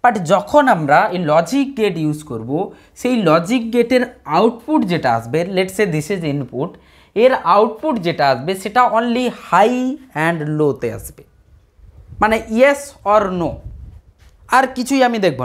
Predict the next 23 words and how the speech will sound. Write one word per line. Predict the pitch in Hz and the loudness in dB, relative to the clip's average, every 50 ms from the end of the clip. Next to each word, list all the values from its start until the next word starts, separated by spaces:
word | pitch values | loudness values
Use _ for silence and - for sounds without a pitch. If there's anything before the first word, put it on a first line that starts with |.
| 110 | -8
না। | 98 - _ _ _ _ - - - - - - - - - - - - - - - - - _ _ _ - - - - _ _ - - - - - - - - - - _ _ _ _ _ _ | -8 -14 _ _ _ _ -20 -20 -20 -20 -20 -20 -20 -20 -20 -20 -20 -20 -20 -20 -20 -20 -20 _ _ _ -20 -20 -20 -20 _ _ -20 -18 -18 -18 -20 -20 -18 -18 -18 -18 _ _ _ _ _ _
ধরো | 180 185 214 208 202 | 4 6 6 6 6
আমাকে | 208 208 185 185 185 170 | 4 2 -2 -4 -4 -4
বললো | 170 170 185 214 233 240 208 196 | -4 -2 -2 -2 -2 -2 -2 -4
এখানে | 175 156 196 190 196 190 185 | -4 -4 -4 -6 -4 -4 -2
পাঁচ | 165 165 156 147 139 | -2 -2 -2 0 -2
ভোল্টেজ | 139 127 113 110 107 104 98 98 | -2 -2 -2 -4 -6 -6 -8 -12
আছে, | - - - _ _ _ _ _ _ _ _ _ _ _ _ 175 | -14 -18 -20 _ _ _ _ _ _ _ _ _ _ _ _ -10
ওকে, | 170 208 220 214 214 - _ _ _ _ _ _ _ _ _ _ _ | -4 -4 -4 -4 -6 -12 _ _ _ _ _ _ _ _ _ _ _
কিছু | _ 240 220 208 185 | _ 2 2 2 2
একটা | 180 185 - - - | 2 -6 -10 -12 -6
ফাইভ | - 165 151 147 127 117 104 | -4 -2 -2 0 0 -2 -4
আছে, | - - - - _ _ _ _ _ _ - | -4 -10 -20 -20 _ _ _ _ _ _ -10
তো | 185 190 | 0 2
তার | 208 214 208 185 | 2 2 2 0
জন্য | 220 220 220 226 214 180 | -2 -2 -2 -2 -2 0
ইয়েস | 185 190 202 196 196 - | 0 -2 -2 -2 -4 -4
হাই | 160 165 175 160 | -4 -2 -2 -2
ভোল্টেজ | 180 190 190 190 190 240 254 254 262 - - - 165 | -2 -2 -2 -2 0 0 0 0 -2 -12 -14 -8 -4
না | 170 175 170 | -2 0 0
লো | 151 135 113 113 | 0 -2 -2 -6
ভোল্টেজ, | 202 104 92 - - - _ _ _ _ _ _ _ _ _ _ _ _ _ _ _ _ _ _ | -10 -12 -14 -16 -20 -20 _ _ _ _ _ _ _ _ _ _ _ _ _ _ _ _ _ _
মানে | 175 175 180 | 0 2 2